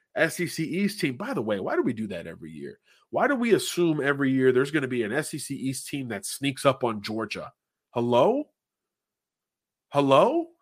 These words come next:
Tennessee looked like it was a valiant contender, but that proved to be very, uh, wrong. To, to not be sophisticated with my vocabulary at this very moment, that was wrong. Georgia dominated.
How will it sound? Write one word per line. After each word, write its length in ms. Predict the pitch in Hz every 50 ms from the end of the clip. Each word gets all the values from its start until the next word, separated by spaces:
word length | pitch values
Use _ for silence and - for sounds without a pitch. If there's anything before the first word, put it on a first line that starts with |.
| _ _ -
Tennessee 540 | - 190 214 240 269 240 - - 269 269 220
looked 320 | 170 175 220 220 220 143
like 280 | 143 156 170 160 - 156
it 140 | 160 147
was 380 | 147 139 131 120 113 - - - - 131
a 140 | 131 131
valiant 840 | 123 113 - - - 131 165 196 208 180 139 123 120 113 110 - -
contender, 560 | - 117 104 - 151 170 202 202 135 107 101
but 240 | 101 107 101 - -
that 300 | 131 151 185 180 - - _ _
proved 460 | - - 151 139 139 139 131 127 -
to 100 | - 131
be 460 | 113 104 113 113 113 113 110 104 104 - _ _ _ _ _ _ _ _ _ _ _ _
very, 640 | 104 98 104 113 147 160 170 165 156 143 135 127 123
uh, 400 | 98 113 110 107 104 98 95 90 - _ _ _ _ _ _
wrong. 340 | - 123 117 113 101 85 71 _ _ _ _ _ _ _ _ _ _ _ _ _ _ _ _ _ _ -
To, 160 | - - 151 131
to 160 | - 156 131
not 200 | 127 123 117 -
be 100 | 139 127
sophisticated 640 | - - 120 - 135 - - 104 - 131 120 107 113
with 160 | 113 110 -
my 100 | 123 120
vocabulary 640 | 117 117 107 - 139 139 127 127 120 120 113 113 120
at 140 | 113 101 -
this 140 | 123 110 104
very 240 | 113 135 127 120 117
moment, 340 | 123 143 147 139 127 - - - - - - - 110
that 280 | 139 160 170 180 175 - - _ _ -
was 260 | 131 147 143 117 110
wrong. 400 | 87 95 101 107 107 98 80 69 _ _ _ _ _ _ _ _ _ _ _ _ _ _ _ _ _ _ _ -
Georgia 260 | 147 143 135 123 127
dominated. 640 | 113 107 127 117 110 110 110 101 90 90 92 -